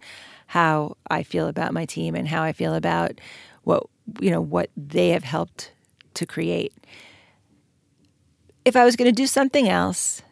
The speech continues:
and th-, the retailers would love this, it would be something in the modern category, something for women my age.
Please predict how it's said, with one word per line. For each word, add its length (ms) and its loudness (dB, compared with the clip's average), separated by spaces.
and 420 2
th-, 180 -10
the 140 0
retailers 500 0
would 120 -2
love 260 -2
this, 440 -6
it 140 6
would 180 2
be 300 0
something 440 -2
in 140 -2
the 60 -2
modern 400 -2
category, 760 -6
something 440 -2
for 160 -2
women 280 -2
my 160 -2
age. 580 -4